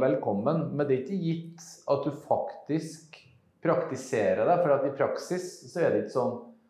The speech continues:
Så det har vært et forsøk på å være ganske sånn radikal og modig og si, «Ja, men ok, mener vi alle, så sier vi alle, så mener vi alle.» Så det har vært mottoet.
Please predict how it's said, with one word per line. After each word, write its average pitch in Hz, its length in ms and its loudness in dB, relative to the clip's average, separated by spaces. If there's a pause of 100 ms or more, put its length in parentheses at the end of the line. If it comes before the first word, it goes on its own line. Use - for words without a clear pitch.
(580)
Så 139 160 -4
det 139 80 6
har 156 80 6
vært 156 300 4
et 170 80 -6
forsøk 196 480 2
på 139 80 4
å 139 80 4
være 143 240 6
ganske 123 420 -2
sånn 135 240 -2
radikal 139 800 2
og 147 240 0
modig 147 400 2
og 139 80 0
si, 151 80 0
«Ja, 143 100 2
men 151 300 -4
ok, 156 240 -2 (160)
mener 156 400 2
vi 147 80 2
alle, 240 560 2
så 196 300 2 (440)
sier 123 240 -4
vi 147 80 6
alle, 214 300 4
så 208 100 2
mener 180 380 4
vi 110 80 0
alle.» - 380 0 (920)
Så 147 160 -2
det 151 160 6
har 175 800 6
vært 180 220 4 (640)
mottoet. 147 640 0